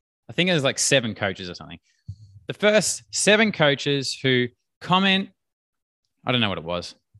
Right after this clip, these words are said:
Let's just say profile, "who p-, comment profile in the comments, um, I'm gonna give you a free,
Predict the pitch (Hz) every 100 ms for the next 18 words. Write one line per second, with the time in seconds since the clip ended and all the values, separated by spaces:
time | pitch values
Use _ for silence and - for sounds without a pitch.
0 | _ - 113 110 107 90 - 90 - 90
1 | 87 _ _ 151 139 - - 156 180 165
2 | - 147 147 156 147 147 131 - - 120
3 | - 165 170 165 143 - _ _ _ _
4 | _ _ 117 117 120 151 151 135 139 127
5 | - 139 135 127